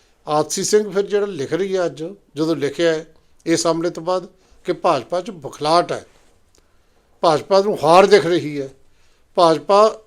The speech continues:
ਪਹਿਲਾਂ ਤਾਂ ਜਿਹੜੀ ਅੱਠ ਸੀਟਾਂ ਲੈ ਗਈ, ਇਸ ਵਾਰ ਜ਼ੀਰੋ ਮਿਲਣਗੀਆਂ। ਹੁਣ ਇਸ ਤਰ੍ਹਾਂ ਦੇ ਮੌਕੇ ਮਿਲਦੇ ਨੇ ਜਦੋਂ ਇਹੋ ਜਿਹਾ ਹਮਲਾ ਹੁੰਦਾ ਹੈ। ਇਹ ਕੈਸ਼ ਕਰਾਉਂਦੇ ਨੇ ਉਹ, ਇਹ 'ਚ ਹਮਦਰਦੀ ਵੀ ਹੁੰਦੀ ਹੈ,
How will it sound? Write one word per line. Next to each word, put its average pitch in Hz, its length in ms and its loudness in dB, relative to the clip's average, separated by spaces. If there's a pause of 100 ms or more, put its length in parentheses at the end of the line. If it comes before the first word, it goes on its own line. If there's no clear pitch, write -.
(120)
ਪਹਿਲਾਂ 233 320 4
ਤਾਂ 214 160 2
ਜਿਹੜੀ 208 200 -2 (100)
ਅੱਠ 160 100 -4
ਸੀਟਾਂ 185 360 0
ਲੈ 175 160 4
ਗਈ, 170 260 -4 (760)
ਇਸ 190 200 2
ਵਾਰ 208 240 2 (180)
ਜ਼ੀਰੋ 170 360 6
ਮਿਲਣਗੀਆਂ। 170 540 0 (400)
ਹੁਣ 190 120 -2 (180)
ਇਸ 147 360 -4
ਤਰ੍ਹਾਂ 185 180 0
ਦੇ 214 100 6
ਮੌਕੇ 151 800 0 (320)
ਮਿਲਦੇ 147 480 -2
ਨੇ 175 120 -4
ਜਦੋਂ 156 300 -4
ਇਹੋ 123 120 -6
ਜਿਹਾ 156 280 -4
ਹਮਲਾ 127 280 -6
ਹੁੰਦਾ 139 260 -12
ਹੈ। 143 60 -18 (760)
ਇਹ 247 180 4
ਕੈਸ਼ 175 320 2
ਕਰਾਉਂਦੇ 147 320 -6
ਨੇ 170 100 -6
ਉਹ, 165 180 -12 (500)
ਇਹ 185 100 4
'ਚ 139 80 -2
ਹਮਦਰਦੀ 131 540 -4
ਵੀ 165 180 -6
ਹੁੰਦੀ 180 300 -8
ਹੈ, 185 80 -10